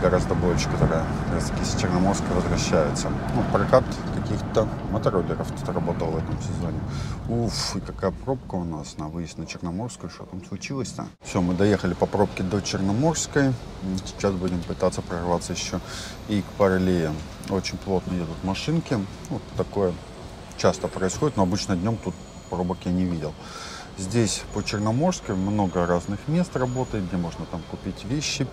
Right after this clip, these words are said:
пиво, продукты. В общем, продаются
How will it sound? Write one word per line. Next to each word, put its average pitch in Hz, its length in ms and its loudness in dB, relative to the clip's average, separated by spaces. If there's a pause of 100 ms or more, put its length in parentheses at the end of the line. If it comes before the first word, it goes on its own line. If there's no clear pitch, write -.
пиво, 120 460 4 (140)
продукты. 98 760 -2 (640)
В - 40 -10
общем, - 180 -4
продаются 95 720 0